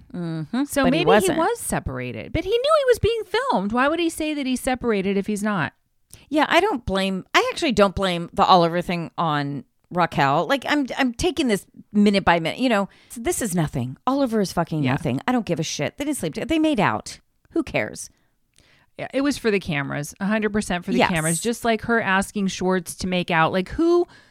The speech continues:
Speaker 2: who her age goes up to someone and asks, "Do you wanna make out?"
Speaker 1: But not
Speaker 2: It
Speaker 1: just that. Asks that, tells Katie she asked that, and then later on still makes out with him.
Speaker 2: Exactly.
Speaker 1: I wanna see,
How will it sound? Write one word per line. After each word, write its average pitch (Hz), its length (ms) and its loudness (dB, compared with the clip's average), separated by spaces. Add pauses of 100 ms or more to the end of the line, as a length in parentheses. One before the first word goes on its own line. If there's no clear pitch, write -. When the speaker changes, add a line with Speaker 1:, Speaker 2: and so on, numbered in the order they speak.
(400)
Speaker 2:
who 370 320 2
her 285 260 2
age 170 600 0 (140)
goes 220 320 2
up 202 280 2
to 196 120 -4
someone 160 840 -2
and 180 240 -4
asks, 175 300 -4
"Do - 120 -8
you 320 60 -6
wanna 349 180 -2
make 330 300 -4
out?" 320 480 2 (320)
Speaker 1:
But 349 160 0
not 440 100 2
Speaker 2:
It 277 120 2
Speaker 1:
just 480 260 2
that. 466 240 0 (440)
Asks 427 380 -2
that, 233 300 4
tells 466 260 4
Katie 427 300 4
she 320 160 0
asked 233 240 0
that, 240 240 2
and 370 80 2
then 427 160 4
later 415 240 2
on 415 240 4
still 415 240 2
makes 392 240 -2
out 415 80 2 (100)
with 508 140 2
him. 254 320 8
Speaker 2:
Exactly. 156 800 0
Speaker 1:
I 330 180 6
wanna 415 360 0
see, 214 600 -4